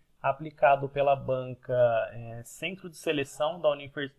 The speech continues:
Universidade Federal de Goiás, hoje conhecido como Instituto Verbena.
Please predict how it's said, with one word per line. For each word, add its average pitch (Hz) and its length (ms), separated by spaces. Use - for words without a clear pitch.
Universidade 139 640
Federal 131 340
de 123 140
Goiás, 135 720
hoje 131 200
conhecido 135 380
como 131 220
Instituto 131 560
Verbena. 131 680